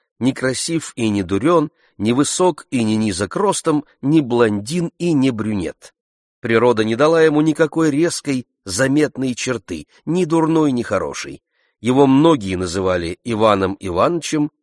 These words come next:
другие — Иваном Васильевичем, третьи Иваном Михайловичем. Фамилию его называли тоже различно.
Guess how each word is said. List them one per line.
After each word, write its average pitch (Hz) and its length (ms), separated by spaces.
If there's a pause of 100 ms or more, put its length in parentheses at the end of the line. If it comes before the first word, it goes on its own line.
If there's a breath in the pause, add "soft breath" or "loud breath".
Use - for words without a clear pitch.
(100)
другие — 113 560 (120)
Иваном 92 380
Васильевичем, 156 720 (360 loud breath)
третьи 180 720
Иваном 165 600
Михайловичем. 85 680 (840)
Фамилию 151 560
его 101 220
называли 151 460
тоже 98 460
различно. 85 680